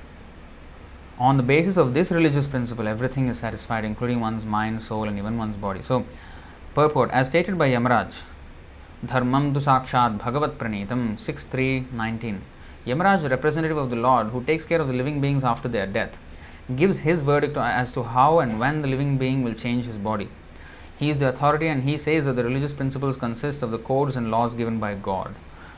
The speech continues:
No one can manufacture religion, and therefore manufactured religious systems are rejected by the followers of the Vedic principles.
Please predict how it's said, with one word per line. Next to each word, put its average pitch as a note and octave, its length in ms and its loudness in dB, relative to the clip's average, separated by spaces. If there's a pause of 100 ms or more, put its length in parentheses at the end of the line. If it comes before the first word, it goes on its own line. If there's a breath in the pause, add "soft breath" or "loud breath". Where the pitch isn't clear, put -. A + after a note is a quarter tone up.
(120 loud breath)
No B2 260 2
one A#2 400 2
can B2 200 0
manufacture B2+ 520 2
religion, B2+ 600 -2
and A#2+ 160 -2
therefore C#3 320 0
manufactured C#3+ 600 0
religious C3+ 300 0
systems B2+ 420 -4
are A2+ 120 -2
rejected C3 420 -2
by A#2 120 2
the A2 60 -2
followers A#2+ 360 0
of A2+ 80 -6
the G2+ 60 -6
Vedic A2 240 -4
principles. G#2+ 500 -8